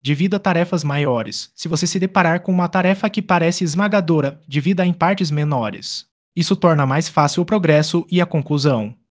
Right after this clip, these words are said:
Celebrando conquistas. Para aumentar a motivação. Celebrar suas conquistas é essencial para manter a motivação em alta.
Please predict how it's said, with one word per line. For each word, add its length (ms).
Celebrando 440
conquistas. 600
Para 260
aumentar 420
a 60
motivação. 580
Celebrar 500
suas 300
conquistas 560
é 80
essencial 600
para 180
manter 360
a 60
motivação 680
em 120
alta. 420